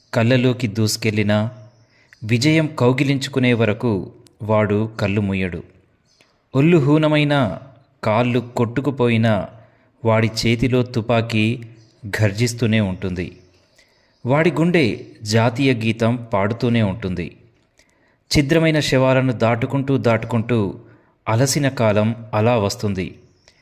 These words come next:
చావు భయం లేకుండా, కనీసం కన్నీరు కూడా రాకుండా, మృత్యువు కనిపించినా కూడా "ఇలా ఎలా నవ్వగలుగుతున్నావు?" అని అడుగుతుంది.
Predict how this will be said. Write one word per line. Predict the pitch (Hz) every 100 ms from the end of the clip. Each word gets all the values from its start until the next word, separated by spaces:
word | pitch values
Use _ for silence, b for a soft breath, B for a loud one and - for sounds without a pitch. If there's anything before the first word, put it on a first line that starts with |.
| b b b -
చావు | 139 143 151
భయం | 127 135 123
లేకుండా, | 117 117 123 117 117 110 - B B B -
కనీసం | 147 175 170 156 120 -
కన్నీరు | 131 156 175 175
కూడా | 156 151 139
రాకుండా, | 123 117 123 123 113 87 - - b b b _
మృత్యువు | 120 127 117 180
కనిపించినా | 180 151 139 147 139 147
కూడా | 135 127 120 127 104 - - - _
"ఇలా | 120 135 156
ఎలా | 139 127 135
నవ్వగలుగుతున్నావు?" | 127 107 117 135 127 127 131 120 120 120 127 135 - -
అని | 113 110 110 117 117
అడుగుతుంది. | 110 101 113 110 95 90